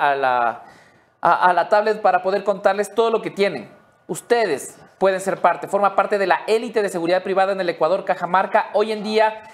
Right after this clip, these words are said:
se sigue expandiendo y es la empresa de seguridad de mayor crecimiento a escala nacional. Por algo, Cajamarca Protective Service es protección total. Ustedes pueden visitar sus redes sociales, ahí están en pantalla para que puedan seguirlos.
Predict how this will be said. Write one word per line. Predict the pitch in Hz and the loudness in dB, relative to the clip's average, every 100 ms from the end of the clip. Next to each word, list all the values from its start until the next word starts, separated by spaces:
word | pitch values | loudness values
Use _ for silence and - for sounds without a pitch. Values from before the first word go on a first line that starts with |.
| - | -20
se | - 220 202 | -4 -2 -2
sigue | 240 233 240 202 | -2 0 0 -2
expandiendo | 190 - 175 180 202 214 | -4 -2 -2 -2 -2 -2
y | 202 | -2
es | 196 | -2
la | 196 | -2
empresa | 196 202 202 208 | -2 -2 0 0
de | |
seguridad | 190 170 175 196 | -2 -2 0 0
de | |
mayor | 185 175 196 | 0 -2 -2
crecimiento | 208 202 190 196 | -4 -4 -4 -2
a | 196 | -2
escala | 196 202 208 | 0 2 2
nacional. | 202 190 156 208 - - - - - - - _ _ - | -2 -4 0 0 0 -8 -20 -20 -20 -20 -20 _ _ -2
Por | 196 208 | 2 2
algo, | 233 226 240 240 | 2 0 -2 0
Cajamarca | 175 170 165 170 190 185 180 | -2 -2 -2 0 0 0 -2
Protective | 170 139 180 170 185 165 | -2 -2 -2 -4 -6 -10
Service | - 175 156 170 - | -2 0 0 -6 -2
es | 165 170 | -2 -2
protección | - 160 147 131 - 175 170 170 - | -4 -4 -4 -8 -4 -2 -2 -2 -4
total. | 165 196 135 - - - | 2 2 2 -2 -18 -16
Ustedes | 143 185 180 | -4 -4 0
pueden | 196 185 | -2 -2
visitar | 170 202 196 | -2 0 0
sus | 196 | 0
redes | 196 196 | -2 -2
sociales, | 196 208 202 | -2 -2 0
ahí | 190 | -2
están | 190 202 208 | 0 -2 -2
en | 202 | -2
pantalla | 175 165 214 208 220 | -2 0 -2 0 0
para | 185 175 | -2 -4
que | |
puedan | - 202 214 208 | -4 0 0 0
seguirlos. | 196 190 226 233 226 | -4 -2 0 0 -2